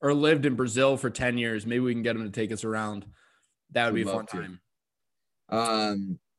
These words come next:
Speaker 2: next up, we got our guy, Georgian Roman Dolidze,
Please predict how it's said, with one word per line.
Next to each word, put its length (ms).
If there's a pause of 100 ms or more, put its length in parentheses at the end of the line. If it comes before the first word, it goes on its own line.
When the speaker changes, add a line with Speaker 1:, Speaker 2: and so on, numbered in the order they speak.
Speaker 2:
next 400
up, 100
we 80
got 300 (440)
our 200
guy, 380 (500)
Georgian 800 (300)
Roman 440
Dolidze, 920